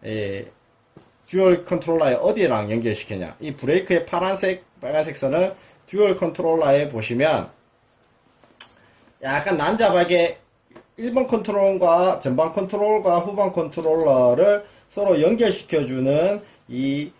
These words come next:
까만색 회색 선하고 여기 노란색이 올 때도 있고 다른 색깔이 올 때도 있어요. 이렇게 두 개가 U자로 콤보돼 있고 다시 한 줄이 또 올라와 있는 선이 있습니다. 이 회색 선하고 까만색, 그 다음에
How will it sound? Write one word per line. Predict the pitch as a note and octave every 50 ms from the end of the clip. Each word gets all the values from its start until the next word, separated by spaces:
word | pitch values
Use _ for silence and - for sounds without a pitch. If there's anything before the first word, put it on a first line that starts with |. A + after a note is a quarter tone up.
| _ _ _ _ _ -
까만색 | - E3+ F#3 G3 A3 A#3 A#3+ A3+ A#3 A3 G3 F3+
회색 | G3+ G#3+ G#3 G#3 F#3+ -
선하고 | - D#3 C#3 C3 B2+ A#2+ A#2 B2+ E3 F#3+ B2 - - - - _ _ _ _ _ -
여기 | D#3+ F3+ F#3 D#3
노란색이 | C3 B2+ C3+ D#3+ A3+ C4 - C#4 A#3 F#3 F3 D#3 D3 - -
올 | C#3+ C#3 C#3
때도 | F3+ F3+ E3+ D#3+ D3+
있고 | D3 - - D3 C#3+ C#3+
다른 | - F3+ G3 G#3
색깔이 | G3+ G#3+ G#3 G#3 G#3+ G#3+ G3
올 | D3 A#2+ A#2 A#2
때도 | C#3 C3 A#2+ A2
있어요. | G2+ - - G#2 F#2+ F#2 F2 -
이렇게 | C#3+ C#3+ D3+ D3 - A#2+ A2+ - _ _ _
두 | - - F3 F#3
개가 | A3 F#3+ C#3 B2+ B2
U자로 | C#3+ G3 B3+ B3+ - E3+ C#3 A#2+ A#2+ C3+ - -
콤보돼 | - B3 B3 B3 A#3+ F#3 C#3+ A#2+ A2 A2 A2+ - -
있고 | B2 A#2 _ - F3+ F#3 G#3 A3+ A#3+ B3 A#3+ - - _ _ _ _
다시 | - F3+ A3+ - A3+ G#3 G#3 A#3 C4 C4 - _ _ _ _ _
한 | - G#3 G#3+ A3+
줄이 | A3 G3+ E3 D3 - -
또 | - B2 A2+ G2+ -
올라와 | - G#3 G#3 F3+ C3+ A2+ G#2 F#2+ G2
있는 | G2 G2+ G#2 G#2 G#2+ G#2+
선이 | G#2+ D#3+ D3+ C#3
있습니다. | A2 F#2+ - F#2 F2+ F2+ E2+ - C#2 - _ _ _ _ _ _ _ _ _ _ _ _ _ _ _ _ _ -
이 | A#2
회색 | A2+ E3+ G3 F#3 F3+ - -
선하고 | - A2+ G#2 G2+ G2 G2 F#2+
까만색, | - A#2 A2+ G#2+ G#2+ G#2 A2 B2 B2 C#3+ D#3 - -
그 | -
다음에 | G#2 G#2+ G#2 G2+ F#2+ G2+ A2+ C#3 D#3+ E3+ -